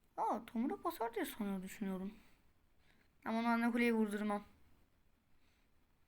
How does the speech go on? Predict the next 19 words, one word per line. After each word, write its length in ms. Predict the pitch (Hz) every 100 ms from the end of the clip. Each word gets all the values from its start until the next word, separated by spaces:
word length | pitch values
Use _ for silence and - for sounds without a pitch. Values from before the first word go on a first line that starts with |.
| _ - - - - -
Arkadaşlar 460 | - 220 294 285 247 -
o 180 | 240
büyücü 300 | 233 262 269
hiçbir 220 | 302 285 -
şey 120 | 302
yapmazsa 520 | 285 302 302 294 269
kule 180 | 269 254
gider. 340 | 240 208 - - - - - - _ _ _ _ _ - - - - _ _ _ _ - - _ _ - _ _ _ _ _ - _ - _ _ - 220
Ee, 280 | 214 226
gene 400 | 233 208 240 240
gitti 280 | 220 - -
kulesi. 420 | - 196 196 214 - - - _
Aa, 280 | 285 320 294
yattı. 320 | 277 277 269 254 - - -
Ama 180 | 240 277
ilk 180 | 277 302
kule 160 | 269
gitti. 380 | 233 - 208 208 - _ _ - - _ _ _ _ _ - - _ - _ - - - - - - _ - - -
Kurtulamaz. 460 | 220 226 214 196